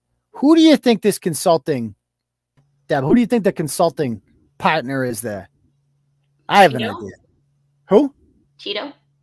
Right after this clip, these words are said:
Speaker 1: Oh, that's a good guess. I think Tito's got his own gig going with the marijuana, I feel like. I think
Speaker 2: This was,
Speaker 1: it, I
Speaker 2: was
Speaker 1: think
Speaker 2: this, was this, like, around Michaela, or was that twenty nineteen?
Speaker 1: Uh, no, Michaela was twenty twenty-one. I think this was, I think it was Dee Dee. That's what I'm guessing.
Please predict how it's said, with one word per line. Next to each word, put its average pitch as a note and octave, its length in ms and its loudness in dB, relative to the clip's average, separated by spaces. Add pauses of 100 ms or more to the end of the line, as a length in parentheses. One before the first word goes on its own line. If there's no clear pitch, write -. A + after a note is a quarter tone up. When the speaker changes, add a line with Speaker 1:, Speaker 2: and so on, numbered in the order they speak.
(1080)
Speaker 1:
Oh, G#3 120 -2
that's D4+ 120 -6
a C#4+ 40 -12
good C4+ 160 -8
guess. - 400 -10 (280)
I D3+ 80 -12
think G3 280 -12
Tito's C#4 320 0
got G#3+ 100 4
his E3 160 2
own E3 300 0 (100)
gig C#3 240 -4
going B2+ 320 -4
with A#2+ 160 -10
the A2+ 200 -6
marijuana, A#2 580 -6
I G#2 100 -8
feel A2+ 200 -10
like. G#2 140 -8
I E3 60 2
think G3+ 220 0
Speaker 2:
This E3 100 0
was, C#3+ 80 0
Speaker 1:
it, - 20 -4
I - 40 -2
Speaker 2:
was - 80 2
Speaker 1:
think - 80 0
Speaker 2:
this, - 340 -8
was A3+ 160 -4
this, B3+ 220 0
like, E4 120 -6
around A3+ 280 -4
Michaela, G#3+ 400 -10
or G3+ 80 -8
was F3+ 120 -10
that F#3 140 -12
twenty F3+ 240 -14
nineteen? E3 480 -16 (480)
Speaker 1:
Uh, D3 220 -2
no, E3+ 240 2
Michaela G#3 520 0
was F3 420 0
twenty F3 580 -8
twenty-one. C3+ 880 -8
I E3+ 160 -2
think G3 300 -4
this E3+ 260 -4
was, D3+ 420 -2
I D3 100 -6
think F3+ 300 -6
it F#3+ 60 -2
was E3 120 0
Dee F3+ 200 -6
Dee. G2+ 160 -10
That's A#2 180 -10
what D3+ 80 -4
I'm D#3 100 -4
guessing. C3+ 360 -4